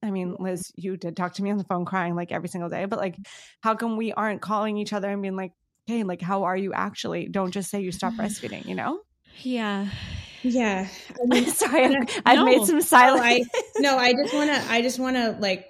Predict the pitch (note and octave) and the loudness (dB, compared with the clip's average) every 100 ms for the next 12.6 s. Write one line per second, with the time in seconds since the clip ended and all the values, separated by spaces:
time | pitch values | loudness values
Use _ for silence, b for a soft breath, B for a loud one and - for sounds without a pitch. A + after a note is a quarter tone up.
0 | _ A#3+ A3+ - A#3 A3+ A3 G3+ G3+ G3 | _ -6 -4 -2 -2 0 0 0 -2 -4
1 | A3+ G#3+ - - G3+ F#3 - _ _ - | -8 -10 -14 -6 -6 -6 -10 _ _ -20
2 | _ G#3+ F#3 - F#3 F#3+ G3 F#3+ - G3 | _ -8 -6 -8 -6 -4 -2 -4 -4 -8
3 | - F#3 G#3 G#3+ G#3+ G#3+ F3+ F3+ G3 G#3 | -6 -4 -4 -4 -4 -4 -6 -6 -4 -2
4 | G#3 - G3 - G3 - - - G#3+ - | -2 -4 -6 -6 -6 -6 -10 -8 -6 -4
5 | A3 - A3 - A3+ A#3 A3+ G#3+ F3+ F3 | -6 -2 -2 0 0 2 0 -4 -6 -6
6 | B2 - _ A3+ G3+ F#3 A#3 b b b | -8 -12 _ -4 -2 -2 -4 b b b
7 | _ A3 G#3+ G#3 A3 G#3+ G#3 G#3 A3 - | _ -4 -2 -2 -4 -2 -6 -8 -12 -6
8 | G3+ A3 A3+ B3+ C4+ B3 B3 G#3+ D#3+ - | -2 2 2 2 2 0 -2 -4 -4 -8
9 | A3+ A3 _ G3+ A3 A3 B3 C4+ C4+ B3+ | -10 -12 _ -2 2 4 2 2 2 2
10 | A#3+ A#3 A3 A3 G#3+ G3 G3 - G#3 F3+ | 2 2 2 2 2 0 -4 -4 -4 -4
11 | - - F#3+ G3 A3 G#3 G3 G#3 G#3 G#3 | -8 -8 -8 -8 -6 -6 -2 -2 -2 -2
12 | F#3+ F3+ F3+ E3 D#3+ | -6 -4 -4 -4 -8